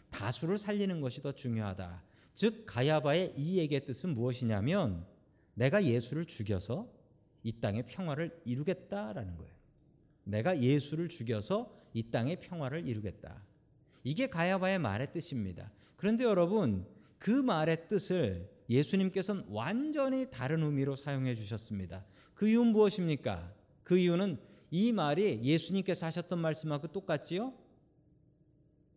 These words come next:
한 알의 밀알이 땅에 썰어져-, 땅에 떨어져 썩지 아니하면 아무 소용이 없다라고 하셨던 그 말씀,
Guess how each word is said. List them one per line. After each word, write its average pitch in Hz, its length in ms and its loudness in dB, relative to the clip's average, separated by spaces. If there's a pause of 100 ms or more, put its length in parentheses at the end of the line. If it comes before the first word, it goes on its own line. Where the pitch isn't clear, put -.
한 269 200 -2
알의 269 180 4
밀알이 170 580 4 (360)
땅에 226 300 0
썰어져-, 190 680 -4 (200)
땅에 208 320 0
떨어져 185 300 0
썩지 208 480 -4
아니하면 175 360 0
아무 139 300 -2
소용이 185 320 -4
없다라고 120 680 0
하셨던 117 320 -4
그 - 80 -8
말씀, 113 420 -2